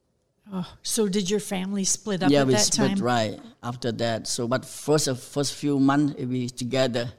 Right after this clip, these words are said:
Speaker 2: And then when we know that they try to kill us, we escape.
Speaker 1: Oh, so now you're on your own.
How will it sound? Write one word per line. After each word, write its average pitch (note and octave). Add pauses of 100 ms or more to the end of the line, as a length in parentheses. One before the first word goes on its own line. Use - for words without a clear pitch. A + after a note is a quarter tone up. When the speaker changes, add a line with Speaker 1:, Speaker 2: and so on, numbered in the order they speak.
(600)
Speaker 2:
And B2
then C3
when B2+
we C3+
know C#3+
that C3+
they C#3
try C#3
to B2+
kill C#3
us, C3
we B2
escape. B2 (720)
Speaker 1:
Oh, F#3+ (760)
so A3
now G#3+
you're A#3
on G#3
your G#3
own. F3